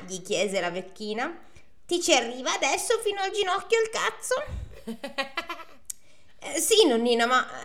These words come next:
Speaker 1: eh, mi sono vantato che mi arrivava oltre il ginocchio."
Speaker 2: Eh, però adesso non devi fare lo sborone, eh.
Speaker 1: "Se è così, colombello, non hai che da infilarti l'anello fino in fondo al dito."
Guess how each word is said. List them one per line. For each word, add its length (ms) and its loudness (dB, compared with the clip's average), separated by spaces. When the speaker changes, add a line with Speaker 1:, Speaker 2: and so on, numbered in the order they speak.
Speaker 1:
eh, 60 -8
mi 120 2
sono 240 2
vantato 420 0
che 80 -2
mi 140 2
arrivava 680 0
oltre 540 4
il 160 6
ginocchio." 720 4
Speaker 2:
Eh, 120 0
però 220 -4
adesso 380 -8
non 120 -6
devi 220 -6
fare 220 -2
lo 100 0
sborone, 960 -8
eh. 60 -16
Speaker 1:
"Se 200 -2
è 140 0
così, 340 2
colombello, 760 4
non 180 4
hai 140 4
che 120 -2
da 80 2
infilarti 580 2
l'anello 460 0
fino 320 -2
in 220 -4
fondo 340 0
al 180 -2
dito." 560 -10